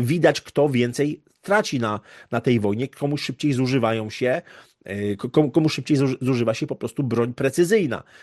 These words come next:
Tym bardziej, że Iran stosuje także różnego rodzaju wabiki, e, i te tańsze drony jako właśnie element przeciążania systemów, e, przeciążania tych systemów, e, i wykorzystywania efektorów wartych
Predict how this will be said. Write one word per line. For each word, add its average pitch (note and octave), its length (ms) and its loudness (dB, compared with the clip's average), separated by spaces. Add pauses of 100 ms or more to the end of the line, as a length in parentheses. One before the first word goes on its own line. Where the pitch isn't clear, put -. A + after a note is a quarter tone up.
Tym C3+ 140 -4
bardziej, A#2+ 360 0
że A#2+ 140 -2
Iran G#2+ 300 -4
stosuje A2 500 0
także G#2 540 0
różnego A2 300 -2
rodzaju G#2+ 300 0
wabiki, A#2 560 -4 (320)
e, F#2+ 240 -2
i A#2+ 180 -6
te A2 280 4 (220)
tańsze C#3 380 2
drony A#2+ 320 -2
jako A#2 320 0
właśnie A#2 520 -6
element A#2 360 -4
przeciążania F#3+ 720 -2
systemów, G#2+ 580 -8 (500)
e, G2 260 -4
przeciążania C3 560 2
tych B2+ 260 -2 (120)
systemów, A#2 520 -2
e, - 40 -6
i B2+ 300 0
wykorzystywania C3 760 0
efektorów B2+ 640 -2
wartych A2+ 440 -4